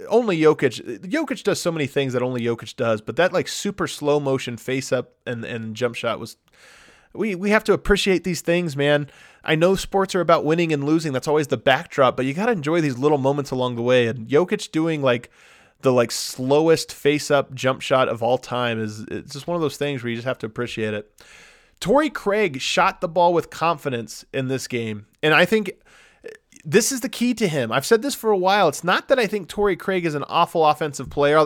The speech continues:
don't, he's not good. He's probably the worst on the team. But it's not that he's awful. He was a scorer, uh, in Australia. But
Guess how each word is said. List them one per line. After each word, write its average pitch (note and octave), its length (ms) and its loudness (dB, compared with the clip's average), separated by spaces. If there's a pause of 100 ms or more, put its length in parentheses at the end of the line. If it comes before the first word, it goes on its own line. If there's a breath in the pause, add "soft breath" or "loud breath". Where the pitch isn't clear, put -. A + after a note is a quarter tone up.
don't, D#3+ 140 4
he's D3 180 0
not D3+ 180 2
good. C#3 160 6
He's C#3 100 0
probably D#3 180 4
the C#3 80 2
worst C#3+ 240 4
on D3 80 0
the D3 80 -6
team. C3 300 -2 (280 loud breath)
But F3 120 6
it's D3+ 80 -2
not B3+ 180 2
that C#4+ 80 2
he's F#3+ 240 -2
awful. G3+ 360 0
He F3+ 100 -2
was A3 100 -6
a G3+ 80 0
scorer, G#3 560 0 (300 loud breath)
uh, D3+ 220 6
in F3 120 0
Australia. E3 640 2 (300 soft breath)
But G3+ 240 0